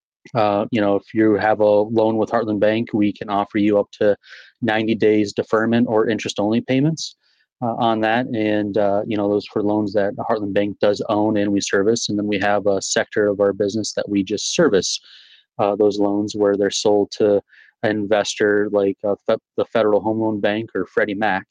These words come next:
And, uh, uh, they have both given us guidelines on how to handle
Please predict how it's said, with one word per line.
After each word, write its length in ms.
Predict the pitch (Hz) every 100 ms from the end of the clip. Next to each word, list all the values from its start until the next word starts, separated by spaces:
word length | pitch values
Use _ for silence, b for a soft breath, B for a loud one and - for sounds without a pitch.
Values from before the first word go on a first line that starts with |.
| - 113
And, 420 | 104 101 101 101
uh, 160 | 95 92 _ _ _ _ -
uh, 140 | 101
they 280 | 104 101 110
have 200 | 110 104
both 260 | 107 107 -
given 240 | 107 104
us 320 | 104 104 - -
guidelines 520 | 110 104 107 104 104
on 100 | 110
how 180 | 95 104
to 100 | 104
handle 560 | 95 107 107 104 104